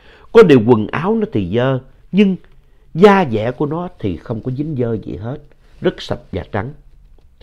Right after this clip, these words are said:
Nhưng có điều nó không có trắng hồng như đứa con nít bình thường, mà da nó trắng xám ngét, hơi xanh xanh như lâu ngày không có gian nắng vậy.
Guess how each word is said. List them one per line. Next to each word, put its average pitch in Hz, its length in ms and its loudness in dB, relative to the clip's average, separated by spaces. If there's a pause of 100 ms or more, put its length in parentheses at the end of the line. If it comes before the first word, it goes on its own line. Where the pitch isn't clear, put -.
(240)
Nhưng 196 140 4
có 254 100 2
điều 131 180 4
nó 151 100 0
không 170 180 -2
có 240 160 -2
trắng 226 220 -2
hồng 98 340 -4
như 123 180 0
đứa 139 160 -4 (100)
con 127 180 -4
nít - 200 -10
bình 92 240 -6
thường, 92 300 -6 (380)
mà 107 300 0 (320)
da 127 240 4
nó 123 220 -4
trắng 156 360 -2
xám 170 360 -10
ngét, 165 200 -6 (520)
hơi 175 280 4
xanh 151 260 -6
xanh 127 300 -6 (340)
như 165 200 2
lâu 151 220 2
ngày 90 280 -4
không 110 200 -10
có 131 120 -8
gian 101 300 -8
nắng 113 260 -12
vậy. 98 200 -14